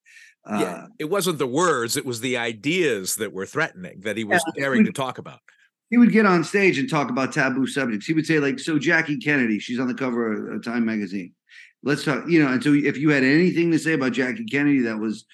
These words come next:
Speaker 2: against, you know,
Speaker 1: Mm-hmm.
Speaker 2: so that was just, listen, there's always that first guy to come in and, and, and tell the truth, and then,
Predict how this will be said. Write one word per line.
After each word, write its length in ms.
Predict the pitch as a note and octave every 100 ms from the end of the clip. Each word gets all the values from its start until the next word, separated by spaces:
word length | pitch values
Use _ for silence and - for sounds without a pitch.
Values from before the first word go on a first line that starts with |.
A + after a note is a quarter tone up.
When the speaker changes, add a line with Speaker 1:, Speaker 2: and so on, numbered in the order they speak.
| - - -
Speaker 2:
against, 680 | A2+ G2+ C3 D3 C#3 - A2+
you 160 | C#3+
know, 120 | A2+
Speaker 1:
Mm-hmm. 140 | F#2 A2 - _ _ D3+
Speaker 2:
so 200 | C#3 B2
that 220 | C#3 C#3+
was 140 | D#3
just, 300 | C#3+ C3+ - _ _ _ - -
listen, 280 | E3 E3 C#3
there's 160 | C3+
always 200 | D#3 D#3
that 160 | C#3 B2+
first 380 | - D3+ C3 -
guy 300 | C#3 C3+ B2
to 100 | A2+
come 240 | B2+ A#2+
in 120 | A#2
and, 280 | A2+ G2 - -
and, 280 | G2 F2+ F#2+
and 140 | G2+
tell 160 | A#2 F#2
the 80 | F#2
truth, 340 | - F#2+ F2+
and 140 | F2+ F2
then, 340 | F2+ E2 D2+